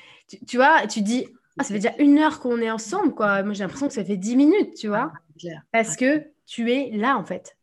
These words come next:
Speaker 1: Tu es
Speaker 2: Exactement.
Speaker 1: tellement en kiffance, quoi. Tu
Speaker 2: C'est
Speaker 1: profites
Speaker 2: ça.
Speaker 1: de ce moment-là.
Speaker 2: C'est bien.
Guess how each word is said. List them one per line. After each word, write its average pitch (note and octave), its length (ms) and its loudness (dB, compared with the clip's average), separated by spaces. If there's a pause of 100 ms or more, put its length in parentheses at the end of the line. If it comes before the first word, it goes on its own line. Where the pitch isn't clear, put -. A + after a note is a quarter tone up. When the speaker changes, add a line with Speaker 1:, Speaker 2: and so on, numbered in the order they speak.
(120)
Speaker 1:
Tu - 80 -8
es A#3+ 80 -2
Speaker 2:
Exactement. A#3 260 -2
Speaker 1:
tellement D4+ 420 2
en A#3 60 -4
kiffance, C4 560 -4
quoi. G3 120 -4 (100)
Tu G3+ 100 -14
Speaker 2:
C'est - 80 -18
Speaker 1:
profites A3 380 -6
Speaker 2:
ça. E4+ 300 4 (260)
Speaker 1:
de A3+ 40 -20
ce A#3 60 -12
moment-là. B3+ 360 -2 (200)
Speaker 2:
C'est - 80 -18
bien. D#3+ 160 -6